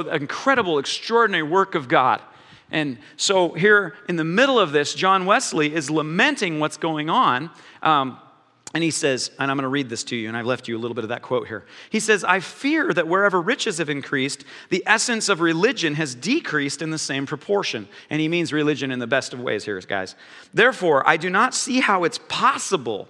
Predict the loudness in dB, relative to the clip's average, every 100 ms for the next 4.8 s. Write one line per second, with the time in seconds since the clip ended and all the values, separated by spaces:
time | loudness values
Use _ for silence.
0 | _ -2 0 -2 -2 -2 -2 -2 -4 -8
1 | -8 -8 -12 -14 -16 -20 -18 0 2 2
2 | 2 2 2 2 4 4 6 4 2 2
3 | 0 0 0 2 4 4 2 -2 -6 -6
4 | -6 -6 -6 -6 -6 -4 -6